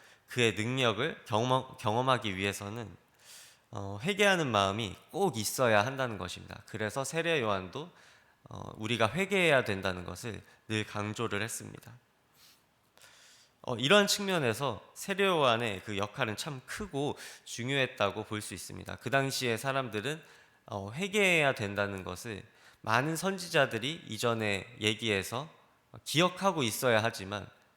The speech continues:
그 이전에 하나님께서, 어,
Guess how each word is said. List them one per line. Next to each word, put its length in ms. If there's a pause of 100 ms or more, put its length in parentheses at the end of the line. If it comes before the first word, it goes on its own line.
(380)
그 120
이전에 460
하나님께서, 800 (260)
어, 140